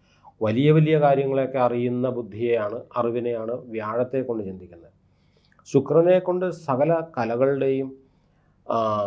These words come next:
വീട്, വാഹനം, അതുപോലുള്ള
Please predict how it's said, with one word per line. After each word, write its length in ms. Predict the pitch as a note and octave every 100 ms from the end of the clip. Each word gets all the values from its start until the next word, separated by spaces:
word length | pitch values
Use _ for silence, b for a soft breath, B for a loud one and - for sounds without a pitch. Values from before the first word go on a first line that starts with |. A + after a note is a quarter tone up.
| G2 F2 - - _ _ _ _ _ -
വീട്, 540 | A#2+ B2+ C3 C3 B2+ -
വാഹനം, 540 | A2+ A2+ B2 B2 A#2+ - -
അതുപോലുള്ള 520 | A#2 B2 B2+ B2 B2